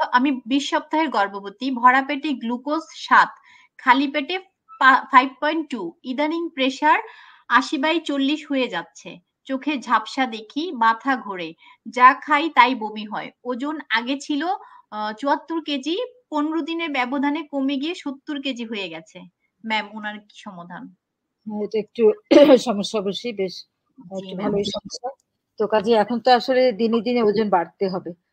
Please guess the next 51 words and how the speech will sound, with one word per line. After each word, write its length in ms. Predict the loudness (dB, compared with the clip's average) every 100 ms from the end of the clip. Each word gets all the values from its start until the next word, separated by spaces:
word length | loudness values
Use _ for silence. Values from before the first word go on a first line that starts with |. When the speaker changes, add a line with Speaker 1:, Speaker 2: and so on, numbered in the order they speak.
| _ 2
Speaker 2:
বাড়াতে 340 | 2 2 0
হবে 200 | -2 -2
আর 80 | -2
কি। 180 | -6 -14 -8
কারণ 260 | -6 -6 -6
আমরা 220 | -4 -4
বা-, 380 | -4 -6 -8 -12 -14 -14 -8
মাসে 300 | -8 -4 -2
অন্তত 300 | -2 -4 -6
দুই 180 | -6 -8
তিন 200 | -8 -8
কেজি 220 | -6 -4 -4
ওজন 360 | -2 -6 -8 -12 -6
বাড়লে 240 | -4 -4
সেটাকে 380 | -8 -10 -8 -6
normal 340 | -4 -4 -4
বলি। 240 | -4 -4 -8 _ -20 -20 -20 _ -2
তো 100 | 2
দা-, 220 | 4 2 -2
যেহেতু 260 | -2 0
পনেরো 320 | -2 -2 0 0
দিনেই 300 | 0 -2 0
তার 320 | 0 0 -4
চার 200 | 2 0
কেজি 220 | 2 -4 -2
কমে 220 | -2 -2
গেছে, 260 | -4 -2 -2
এটা 240 | 0 -2 _ _ _ 0
দেখতে 240 | 0 2
হবে 100 | -2
যে 100 | -2
কি 220 | -4 -2 -2
হচ্ছে। 280 | 0 -2
যে 80 | -2
খেতে 260 | -2 -2 0
পারছে 300 | 0 0 -2
না, 80 | 0
আমার 180 | 2
মনে 120 | 0 0
হয় 80 |
এটা 140 | 0 -2
একটা 160 | -2
কারণ। 340 | -2 0 0 -6 _ _ _ _
আর 340 | -4 0 0 -2
ভরা 240 | 2 2
পেটে 260 | 2 -4 -4
গ্লুকোজ 440 | -2 -2 0 -2
সাত, 320 | 0 0 0 0
খালি 160 | -2
পেটে 220 | 0 -4 -4
পাঁচ 320 | -4 -6